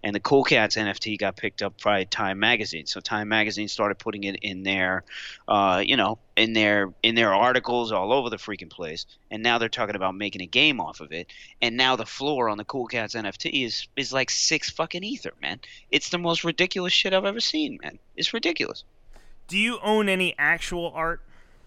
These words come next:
Speaker 1: Uh, yes, yes, I do in my, uh, in my apartment.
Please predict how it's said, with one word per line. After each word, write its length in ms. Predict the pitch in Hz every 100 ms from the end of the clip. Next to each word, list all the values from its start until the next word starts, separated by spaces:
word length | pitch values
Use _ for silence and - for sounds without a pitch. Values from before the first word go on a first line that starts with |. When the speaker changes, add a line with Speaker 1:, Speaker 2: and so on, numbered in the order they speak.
| - - - - - -
Speaker 1:
Uh, 240 | 147 151 147
yes, 460 | 135 165 - - -
yes, 360 | 139 - - -
I 120 | 131
do 280 | 143 135 95
in 160 | 104
my, 380 | 104 95 87 85
uh, 220 | 80 76 - _
in 100 | - 101
my 120 | 92
apartment. 400 | 85 98 82